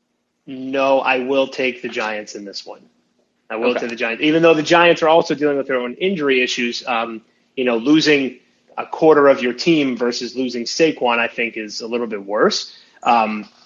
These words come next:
Speaker 1: I, I think, I think the Giants will, will get their first win of the season at home. I know there's no crowd, but at home.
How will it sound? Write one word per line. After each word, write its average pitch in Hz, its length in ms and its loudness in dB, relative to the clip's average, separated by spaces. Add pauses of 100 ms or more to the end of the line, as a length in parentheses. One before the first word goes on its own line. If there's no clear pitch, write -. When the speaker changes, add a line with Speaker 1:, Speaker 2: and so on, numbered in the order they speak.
(140)
Speaker 1:
I, 127 280 2
I 123 40 0
think, 147 240 0
I 151 100 2
think 185 160 4
the 160 60 4
Giants 139 420 4
will, 123 200 6
will 127 140 -2
get 127 240 0
their 123 120 4
first 123 320 -2
win 123 120 -2
of 113 60 -4
the 113 80 -4
season 113 360 -6
at 110 180 0
home. 107 280 -6
I 107 80 -2
know 110 140 -4
there's 113 200 -8
no 107 80 -8
crowd, 104 480 0
but 101 200 -6
at 107 160 -4
home. 101 320 -10